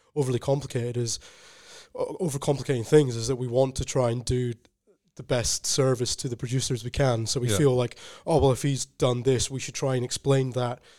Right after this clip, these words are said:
Speaker 1: to the customers." And so I guess the argument o-, on our side certainly is not that this information shouldn't be available, but it's more, can we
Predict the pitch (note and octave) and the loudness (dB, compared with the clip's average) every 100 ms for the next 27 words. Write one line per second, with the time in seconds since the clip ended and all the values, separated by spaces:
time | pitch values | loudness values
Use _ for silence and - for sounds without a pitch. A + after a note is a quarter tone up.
0 | _ _ _ - C#3 A#2 D3 C#3 A#2+ A2 | _ _ _ -2 -2 -2 -4 -4 -4 -6
1 | D#3 D3 D#3+ C#3 F3 F3+ E3 C#3 D#3+ C#3 | -4 0 2 4 4 4 2 4 4 2
2 | B2+ B2+ - _ _ - C#3 - C#3 C#3+ | -2 -4 -12 _ _ -12 -10 -2 6 10
3 | D#3+ - C#3 B2+ - C#3+ B2 B2 A2+ C3 | 10 10 4 4 2 2 2 -2 -2 2
4 | D3+ D3 C#3 B2 C3 _ - - - - | 4 2 0 -2 -4 _ -20 -20 -20 -20
5 | - - _ _ _ - C3+ - C#3+ C#3+ | -20 -20 _ _ _ 0 2 4 2 0
6 | C3 - B2 - D3 C3+ B2+ B2 A2+ G#2+ | 0 -2 -6 -4 -4 -4 -6 -6 -4 -2
7 | B2+ C#3+ D3+ E3+ - C3 B2 C#3 C#3 C3+ | -2 -2 -4 -8 -4 -4 -4 0 4 6
8 | C3 A#2 _ - - C#3 C#3+ C#3 B2 B2 | 4 0 _ -12 -4 -2 -2 -2 -2 0
9 | A#2+ | -2